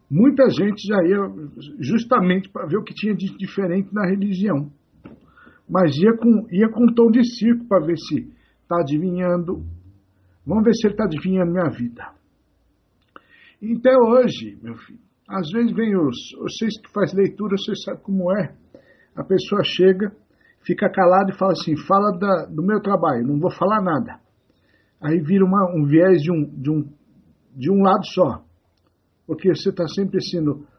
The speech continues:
observado, você tá sempre sendo testado. Então as pessoas iam antiga na Umbanda, e hoje vão em outras religiões, <coughs> pra ver se, se tá incorporado mesmo.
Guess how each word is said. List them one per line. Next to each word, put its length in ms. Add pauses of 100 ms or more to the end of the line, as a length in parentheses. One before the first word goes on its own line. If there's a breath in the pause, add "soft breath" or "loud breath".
(300 loud breath)
observado, 1040 (440)
você 260
tá 140
sempre 360
sendo 640 (440)
testado. 720 (580)
Então 100
as 160
pessoas 420
iam 320 (220)
antiga 760 (160)
na 140
Umbanda, 580 (300)
e 100
hoje 300
vão 160
em 100
outras 320
religiões, 480 (840 soft breath)
<coughs> 580
pra 220
ver 360 (520)
se, 640
se 200
tá 180
incorporado 640
mesmo. 380